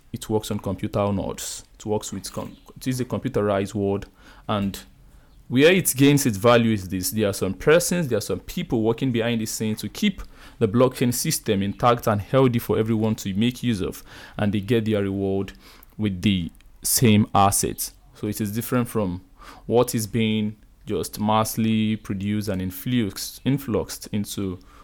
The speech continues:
or infused into the market for people to just make use of. So cryptocurrency is different from other digital assets.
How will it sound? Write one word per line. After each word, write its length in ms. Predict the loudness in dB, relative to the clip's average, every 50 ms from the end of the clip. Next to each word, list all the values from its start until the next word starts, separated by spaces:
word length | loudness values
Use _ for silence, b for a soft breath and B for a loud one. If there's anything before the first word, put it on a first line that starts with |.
| b b
or 80 | -8 -4
infused 540 | -4 -4 -4 -4 -6 -4 -4 -4 -4 -6 -6
into 180 | -6 -6 -4
the 120 | -2 -2 0
market 440 | 0 0 0 -2 0 -2 -2 -2
for 140 | -2 -4 -4
people 260 | -2 0 -2 0 0
to 160 | -4 -2 -2 -2
just 280 | -2 0 -2 -2 0
make 240 | -2 -2 -2 -2 -4
use 120 | -4 -4
of. 200 | -4 -6 -6 -8
So 100 | -10 -14
cryptocurrency 760 | -14 -12 -12 -8 -6 0 2 2 2 2 0 -2 -2 -4 -4 -6 B B B B B B B B B -8
is 100 | -4 -4
different 260 | -2 0 0 -2 0
from 200 | 0 -2 -2 -2 0
other 220 | 0 0 0 0
digital 400 | 0 0 -2 -2 -2 -2 0 0
assets. 420 | 0 -2 -2 -4 -4 -6 -8 -8